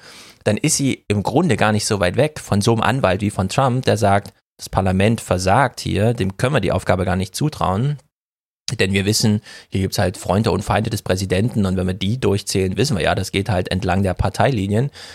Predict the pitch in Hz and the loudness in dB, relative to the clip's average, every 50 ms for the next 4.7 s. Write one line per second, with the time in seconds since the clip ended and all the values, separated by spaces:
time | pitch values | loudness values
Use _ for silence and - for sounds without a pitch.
0 | - _ - 104 101 110 - - 127 123 117 117 117 - - - 127 127 - - | -10 _ 0 2 2 2 0 0 0 0 2 2 0 0 0 0 0 0 0 -4
1 | - - 101 90 - 107 92 101 117 - - - - - _ - - 135 147 147 | -4 -2 -2 -2 -2 -2 -2 -2 -4 -4 -8 -14 -20 -16 _ -2 -2 -2 0 0
2 | - - 127 131 120 - - 113 - - 110 - - 90 - - 92 - - - | 0 0 0 0 0 -2 -2 -2 -2 -2 -2 -2 -2 -4 -4 -4 -4 -4 -4 -6
3 | - _ _ - - - _ _ _ _ _ _ _ _ _ - 127 127 117 110 | -8 _ _ -16 -16 -16 _ _ _ _ _ _ _ _ _ -2 0 0 0 0
4 | 104 98 98 90 - - 151 196 147 - 78 67 - - | 0 0 0 0 0 2 2 2 2 0 -2 -4 -6 -12